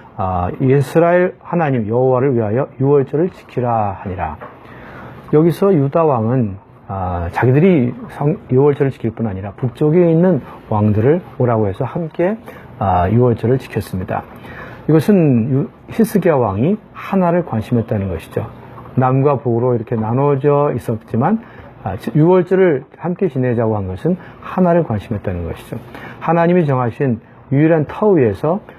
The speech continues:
예루살렘에서 하나님의 이러한 절기를 지내길 바랬던 것이죠. 자, 신약에 와서 이것을 우리가 적용해보면요.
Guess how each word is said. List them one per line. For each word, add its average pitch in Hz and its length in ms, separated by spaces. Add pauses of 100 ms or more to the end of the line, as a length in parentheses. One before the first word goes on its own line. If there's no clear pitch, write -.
(180)
예루살렘에서 147 760 (200)
하나님의 117 680
이러한 104 320
절기를 110 440
지내길 113 380
바랬던 92 360
것이죠. - 320 (720)
자, - 140
신약에 233 380
와서 151 400 (420)
이것을 165 260
우리가 151 480
적용해보면요. 123 840